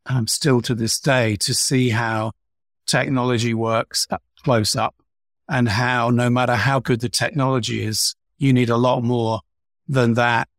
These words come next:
to be successful in business. You need luck, you need leadership, you need defensive strategies, you need brand, you know, you need all these things that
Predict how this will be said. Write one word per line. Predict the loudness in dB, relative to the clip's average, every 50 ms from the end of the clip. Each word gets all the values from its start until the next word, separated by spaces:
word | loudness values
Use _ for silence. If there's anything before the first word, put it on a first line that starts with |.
| _ _ _
to | -4 -2 -2
be | 0 -2 -2 0
successful | -2 -2 -2 -4 -4 -2 -2 -2 -2 -2 -2 -2 -4 -4 -4 -4 -6
in | -6 -6 -6 -4
business. | -2 0 0 2 2 0 0 0 -2 -2 -2
You | -2 0
need | 0 -2 -2 -2 0
luck, | 2 2 2 0 -2 -2 -2
you | 0
need | 0 0 -2 -2
leadership, | -4 -4 -4 -2 -2 -2 -2 0 -2 -4 -6 -6 -6
you | -4 -4
need | -2 -2 -2 -2 -4 -6 -12 _ _ _ _ _ _ _ _ _
defensive | -4 -2 0 0 0 2 0 0 -2 -2 -4
strategies, | -2 0 0 0 0 0 -2 -4 -4 -2 -2 -2 0 0 0 0
you | 0 0
need | 0 -2 -2 -2 0
brand, | 0 2 2 2 2 2 0 0 0
you | 0
know, | 0
you | 0 0 0
need | 0 2 2
all | 2 2 2
these | 2 0 0 0 0 0
things | 2 2 2 2 0 0 0
that | 0 -2 -2